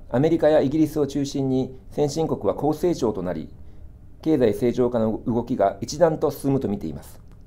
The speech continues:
新興国でも中国が高成長となり、その他の主要国も回復する見通しです。二千二十一年の世界経済は大幅なプラス成長となり、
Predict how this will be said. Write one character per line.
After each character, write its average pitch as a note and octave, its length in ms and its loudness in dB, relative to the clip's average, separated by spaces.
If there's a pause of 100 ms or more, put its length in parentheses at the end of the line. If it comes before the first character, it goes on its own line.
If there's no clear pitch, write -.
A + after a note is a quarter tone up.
(1500)
新 G3 220 0
興 G3+ 140 6
国 D3+ 180 4
で B2+ 100 6
も G#2+ 280 2 (120)
中 E3+ 220 0
国 G#2+ 200 2
が G#2+ 120 6
高 C#3 200 2
成 D#3 200 0
長 C#3 180 0
と F#2+ 100 -6
な F#2+ 140 -4
り、 E2 180 -10 (180)
そ D3 140 -2
の E3+ 60 2
他 B2+ 120 4
の G2 140 -2
主 - 160 -2
要 C3 120 6
国 F#2+ 240 -6
も F2 80 -6
回 A2 200 0
復 - 120 -10
す - 80 -10
る G#2+ 80 -2
見 G2 100 -4
通 F#2 140 -4
し - 80 -12
で F2 100 -10
す。 - 200 -18 (460)
二 B2+ 80 -2
千 D#3+ 180 2
二 D3 120 4
十 D#3 100 6
一 C#3 140 2
年 A#2+ 120 4
の G2+ 80 0
世 A#2+ 120 -4
界 C#3 180 4
経 C#3+ 180 4
済 F2+ 160 6
は G2 320 0
大 D3 160 2
幅 D3+ 220 4
な D3 80 4
プ C#3 80 -2
ラ D#3 100 2
ス - 80 -10
成 D#3+ 160 0
長 A#2+ 140 0
と F2+ 100 -4
な F#2 100 -4
り、 F2 220 -6